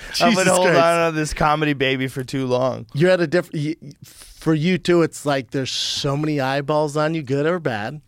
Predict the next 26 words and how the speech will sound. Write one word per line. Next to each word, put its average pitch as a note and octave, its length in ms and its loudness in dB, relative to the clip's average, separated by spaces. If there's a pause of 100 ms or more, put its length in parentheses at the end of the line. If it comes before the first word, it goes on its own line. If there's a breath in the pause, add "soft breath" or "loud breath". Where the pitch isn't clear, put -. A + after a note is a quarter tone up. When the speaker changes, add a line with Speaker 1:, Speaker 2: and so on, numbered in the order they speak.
(100)
Speaker 1:
There's C3 140 -6
so D3+ 80 0
many D3 160 2
eyeb-, C#3+ 120 -4
so - 140 0
it's E3 140 0
like D#3 340 -2
Speaker 2:
Yeah, C#3+ 140 0
but C#3+ 100 -2
I D#3+ 80 2
have D#3+ 180 0
freedom. A#2+ 480 -6 (120)
Speaker 1:
No, A3 160 0
Speaker 2:
I G3+ 140 4
have, A#2 120 -2
Speaker 1:
I'm D3+ 80 2
Speaker 2:
I C3 60 4
have C#3 60 6
Speaker 1:
with C#3 100 4
Speaker 2:
a, - 20 4
Speaker 1:
you. C3+ 60 6
Speaker 2:
like, C3+ 140 2
Speaker 1:
It - 20 4
Speaker 2:
a B2+ 80 4
Speaker 1:
doesn't G3+ 100 4
Speaker 2:
certain, D#3 120 4